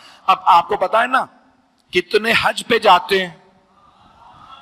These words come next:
खाना काबा से बड़े करीब होते हैं,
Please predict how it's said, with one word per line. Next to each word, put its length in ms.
खाना 440
काबा 400
से 160
बड़े 260
करीब 460
होते 340
हैं, 240